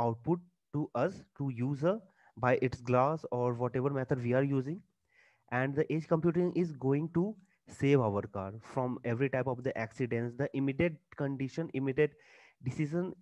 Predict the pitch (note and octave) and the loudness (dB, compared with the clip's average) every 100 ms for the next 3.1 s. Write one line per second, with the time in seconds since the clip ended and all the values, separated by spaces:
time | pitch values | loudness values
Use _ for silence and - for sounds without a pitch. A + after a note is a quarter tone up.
0 | D3 - B2 C#3 B2 A#2+ - A2+ A2+ A2+ | -2 0 0 0 0 -2 0 0 0 0
1 | E3 G3+ _ _ _ _ _ _ _ _ | -2 -4 _ _ _ _ _ _ _ _
2 | _ _ _ _ C3 B2 A2 G2 F#2+ F2+ | _ _ _ _ -2 0 -2 -2 -6 -6
3 | G2+ | -10